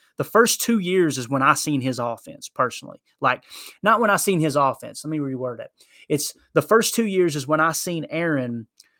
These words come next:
hanging on to McCarthy's offense, and you kept seeing LaFleur trying to nudge him in the direction of, "Hey, look, let's, let's add a little bit more of this, a little bit more of this."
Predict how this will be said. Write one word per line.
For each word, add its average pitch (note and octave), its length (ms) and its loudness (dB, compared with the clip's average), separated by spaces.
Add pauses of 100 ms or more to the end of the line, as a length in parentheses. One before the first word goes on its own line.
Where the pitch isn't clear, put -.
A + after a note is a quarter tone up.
(500)
hanging E3 340 2
on D#3+ 240 2
to D3+ 160 -2
McCarthy's C#3+ 560 0
offense, B2 460 -2
and B2 100 -6
you D#3 80 -2
kept D#3 260 0
seeing D#3+ 280 0
LaFleur D#3+ 420 0
trying D3+ 220 2
to B2+ 80 0
nudge D#3 340 4
him A#2+ 140 -2
in B2+ 60 -2
the B2+ 60 -2
direction C3+ 440 -2
of, A2+ 60 -10
"Hey, D3+ 120 -2
look, D#3 180 -6
let's, F#3 260 -4
let's E3+ 160 -2
add F3 120 -2
a E3+ 40 -2
little E3+ 180 -2
bit E3 120 -2
more E3 180 0
of D3 40 -2
this, F3 200 -4
a - 40 -6
little D3 140 -2
bit D#3 100 -2
more D3 180 -2
of C3+ 60 -6
this." F3 240 -2